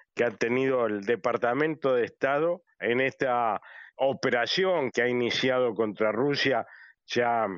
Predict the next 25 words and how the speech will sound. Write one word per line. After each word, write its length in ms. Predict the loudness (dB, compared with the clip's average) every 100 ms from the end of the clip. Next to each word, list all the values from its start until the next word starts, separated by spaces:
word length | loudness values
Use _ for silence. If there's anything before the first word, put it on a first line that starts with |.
| -4
desde 360 | 0 2 2
bastante 720 | 2 0 -2 -2 -2 -2 0 2
antes 400 | 2 0 0 0
del 180 | 0 0
inicio 420 | 0 -2 0 0
de 100 | 0
la 60 |
contraofensiva, 1000 | 0 -2 0 -2 0 -2 0 0 0 0 0
¿no? 180 | 0
En 80 | 0
febrero. 640 | 0 2 2 2 0 0 -4 -14 -20 -20 -6
A 140 | -2 0
Rusia 560 | 0 0 0 0 -2 -6
la 260 | -4 -2 -2
pretendieron 920 | -2 0 0 0 0 2 2 0 -2
torpemente 760 | -2 -2 0 0 0 0 0
acorralar 680 | -2 0 2 2 2 2 0 -4 _
contra 380 | -4 -2 0 -2
su 180 | -2 0
territorio 800 | 0 0 0 0 2 2 2 0 -2 -12 -20 -10
y 160 | -2
avanzar 840 | 0 2 2 0 0 0 0 0 -2 _ _
con 220 | -2 2
la 80 | 2
otan 640 | 0 0 0 0 -2 -6